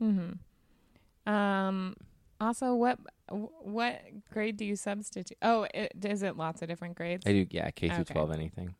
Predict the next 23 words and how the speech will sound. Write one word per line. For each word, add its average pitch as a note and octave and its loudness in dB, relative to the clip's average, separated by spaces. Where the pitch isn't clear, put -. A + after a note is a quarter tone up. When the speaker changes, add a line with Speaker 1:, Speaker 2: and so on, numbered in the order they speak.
Speaker 1:
Uh, F3+ 4
I G3+ 2
just G3 -2
had G3 2
an F3+ 0
image F3 -2
of E3+ -2
you, D#3+ 0
like, D#3 -2
finding D#3 -4
a D3 -4
Berenstain D3+ -4
Bears F2+ -4
book - -6
or - 0
s-, G#3 4
Speaker 2:
<laughs> - -6
Speaker 1:
and G3+ 2
getting G#3 4
hooked G#3+ -2
and A3 0
being G3 -4
like, F#3+ -6